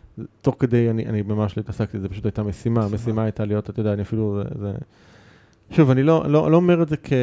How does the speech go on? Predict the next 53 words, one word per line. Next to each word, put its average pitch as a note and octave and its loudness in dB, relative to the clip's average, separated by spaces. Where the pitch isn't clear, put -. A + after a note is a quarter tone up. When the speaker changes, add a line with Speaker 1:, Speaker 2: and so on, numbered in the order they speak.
Speaker 1:
ממקום B2 2
של B2+ 0
"זו A2 2
הדרך A2+ 0
לעשות A#2 0
את A#2+ 0
זה", C3+ -2
זאת - -12
אומרת, G#2+ -2
מי A#2 0
שמקשיב, A2+ -2
אני A2 0
לא, A2 2
אתה G#2+ -4
יודע, A2+ -2
Speaker 2:
לא, A2 -2
Speaker 1:
זה, - -4
Speaker 2:
זאת C#3 0
Speaker 1:
זה, E3 2
Speaker 2:
החוויה D#3 2
Speaker 1:
זה, C#3+ 4
Speaker 2:
האישית D3 -2
Speaker 1:
זאת, D#3+ 4
Speaker 2:
שלך. D3 0
Speaker 1:
בדיוק, C#3 2
זאת B2 -2
הייתה C3 4
הדרך A#2+ 0
האישית A2+ -2
שלי. C3 -2
אמ, G#2+ 0
אני G#2+ -2
אגיד A2 -8
לך, A2+ -4
זה, G#2 -6
הגילוי A2 2
היה A2 4
איפשהו G#2+ -2
באזור G2+ 0
ינואר C#3+ 0
כזה, C#3 -2
והיום G#2 0
הולדת G#2 0
שלי G#2 -4
זה G2 -6
באמצע G#2 -4
מאי, C3+ -2
ואני, G#2 -4
אני G2+ -6
זוכר G#2 -6
שאמרתי G#2 -6
לאשתי G2+ -6
אז, G#2+ -2